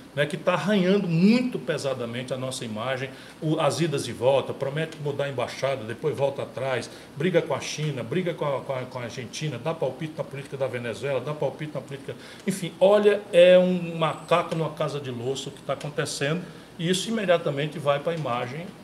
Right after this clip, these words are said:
do Brasil lá fora. Nunca vi, olha, eu tenho muita experiência, sessenta e um anos de idade, vivo por aí, convidado pra fazer palestra no estrangeiro. Esse ano já fiz Lisboa, já fiz Madrid, já fiz Estados Unidos quatro vezes, eh, em quatro instituições diferentes.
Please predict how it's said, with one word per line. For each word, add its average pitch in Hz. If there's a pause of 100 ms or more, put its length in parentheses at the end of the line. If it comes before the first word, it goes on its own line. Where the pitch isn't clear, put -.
(160)
do 131
Brasil 139
lá 156
fora. 107
Nunca 220
vi, 143 (360)
olha, 117
eu 120
tenho 120
muita 156
experiência, 135
sessenta 151
e -
um 135
anos 120
de 107
idade, 120 (400)
vivo 127 (140)
por 123
aí, 131
convidado 120
pra -
fazer 120
palestra 117
no 117
estrangeiro. 123 (380)
Esse 131
ano 131
já 120
fiz 117
Lisboa, 110
já 117
fiz 120
Madrid, 120
já 120
fiz 120
Estados 117
Unidos 117
quatro 127
vezes, 123 (320)
eh, 107 (140)
em 113
quatro 131
instituições 113
diferentes. 123